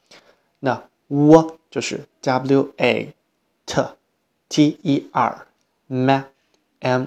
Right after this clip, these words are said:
冷，L O N，watermelon，watermelon，watermelon，watermelon，watermelon。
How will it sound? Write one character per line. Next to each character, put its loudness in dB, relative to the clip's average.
冷 2
，L 0
O 2
N，watermelon，watermelon，watermelon，watermelon，watermelon。 -2